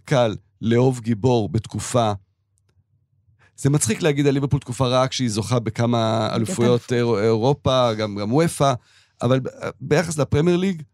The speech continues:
Speaker 1: בתקופה רעה של ליברפול בפרמייר ליג, כשהיא מסתכלת תמיד על יונייטד מלמעלה, ויונייטד מזלזלת בה,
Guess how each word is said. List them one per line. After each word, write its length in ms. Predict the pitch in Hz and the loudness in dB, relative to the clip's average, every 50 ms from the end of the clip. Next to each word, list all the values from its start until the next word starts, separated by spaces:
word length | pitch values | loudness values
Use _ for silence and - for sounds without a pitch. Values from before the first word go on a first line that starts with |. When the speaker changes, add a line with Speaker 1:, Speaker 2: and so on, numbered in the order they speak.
| _ - _ _ _ _ _ _ _ _ _ _ _ _ _ _ _ _ _ _ _ _ _ _ _ _ _ _ _ _ _ _ _ _ - - | _ -20 _ _ _ _ _ _ _ _ _ _ _ _ _ _ _ _ _ _ _ _ _ _ _ _ _ _ _ _ _ _ _ _ -8 -4
Speaker 1:
בתקופה 400 | 127 127 - - 117 - 160 147 | -4 -4 -4 -4 -4 -2 0 0
רעה 280 | 131 127 101 107 117 | 2 0 0 0 -2
של 140 | 110 - 98 | -2 -4 -6
ליברפול 380 | 90 87 87 85 - 101 87 90 | -6 -6 -6 -6 -6 -4 -4 -4
בפרמייר 300 | 87 - 92 82 92 90 | -4 -4 -4 -4 -4 -6
ליג, 80 | 80 | -6
כשהיא 160 | - - 107 | -6 -6 -6
מסתכלת 320 | 101 101 - - - 120 113 | -6 -6 -6 -4 -4 -4 -2
תמיד 220 | 120 110 117 113 | -2 -2 0 0
על 200 | 113 110 107 107 | 0 -2 -2 -2
יונייטד 480 | 110 117 107 110 110 107 - - 113 104 | -4 -2 -2 -2 -2 -4 -4 -4 -4 -4
מלמעלה, 520 | 110 113 113 110 110 107 107 104 107 104 95 | -2 -2 -2 0 0 -2 0 0 0 -2 -2
ויונייטד 320 | 110 110 107 110 104 110 | -2 -2 -2 -2 -2 -4
מזלזלת 680 | 107 110 110 101 110 104 101 98 107 117 110 107 107 98 | -2 -2 -2 0 0 -2 -2 0 0 0 0 0 -2 -6
בה, 320 | 98 110 107 104 104 101 | -2 -2 0 0 0 0